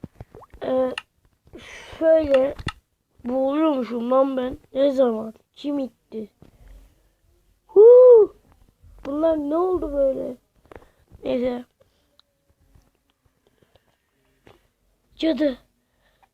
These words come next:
No, God, please. No. Ağzına osurdum. Tövbe tövbe. İlla videomu bozacaksınız değil mi?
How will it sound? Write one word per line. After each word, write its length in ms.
No, 240
God, 240
please. 360
No. 340
Ağzına 460
osurdum. 680
Tövbe 200
tövbe. 240
İlla 600
videomu 500
bozacaksınız 720
değil 140
mi? 220